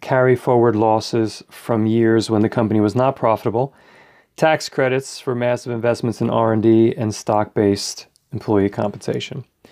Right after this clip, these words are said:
So the company would argue that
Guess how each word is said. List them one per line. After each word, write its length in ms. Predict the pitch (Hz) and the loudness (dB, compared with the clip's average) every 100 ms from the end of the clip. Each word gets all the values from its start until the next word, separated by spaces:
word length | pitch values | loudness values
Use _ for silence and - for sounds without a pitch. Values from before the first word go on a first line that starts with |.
| - _ _ _ _ _ _ _ _ | -20 _ _ _ _ _ _ _ _
So 180 | - 110 | 0 2
the 80 | 107 | 2
company 340 | 117 110 104 | 0 0 0
would 140 | 101 | 2
argue 240 | 101 98 95 | 2 0 2
that 340 | 95 107 - | 2 0 -4